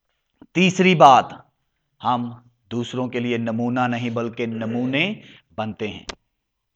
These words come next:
तो पीने को मैं सिगरेट पी सकता हूं, पीने को मैं सत्तर पचहत्तर रुपए का सगार पी सकता हूं, उससे आपका नुकसान क्या होगा?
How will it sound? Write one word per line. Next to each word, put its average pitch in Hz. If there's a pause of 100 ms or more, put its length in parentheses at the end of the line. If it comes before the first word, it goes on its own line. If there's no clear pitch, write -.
(680)
तो 110
पीने 175
को 185
मैं 175
सिगरेट 175
पी 165
सकता 165
हूं, 170
पीने 175
को 170
मैं 165
सत्तर 156
पचहत्तर 160
रुपए 156
का 156
सगार 147
पी 151
सकता 139
हूं, 117 (2500)
उससे 160
आपका 175
नुकसान 165
क्या 165
होगा? 143